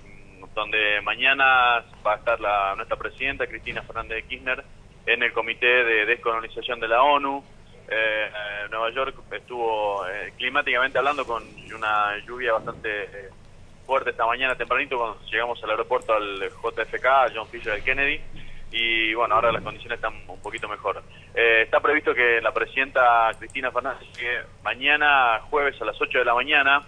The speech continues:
al J F K acá en Nueva York, eh, donde va a participar del Comité de Descolonización de la onu,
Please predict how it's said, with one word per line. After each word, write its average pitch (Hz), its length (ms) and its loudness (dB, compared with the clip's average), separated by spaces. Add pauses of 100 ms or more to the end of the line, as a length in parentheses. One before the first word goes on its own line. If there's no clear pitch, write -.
(420)
al 101 420 0
J 120 300 0
F 120 180 -2
K 139 220 6
acá 117 140 0
en 117 80 -6
Nueva 113 160 0
York, 143 280 0 (440)
eh, 107 200 -2
donde 110 220 -4
va 113 120 4
a 117 60 -2
participar 127 760 0
del 110 560 0
Comité 123 560 -2 (360)
de 110 440 -2
Descolonización 117 720 -10
de 120 80 -6
la 117 140 2
onu, 143 360 -2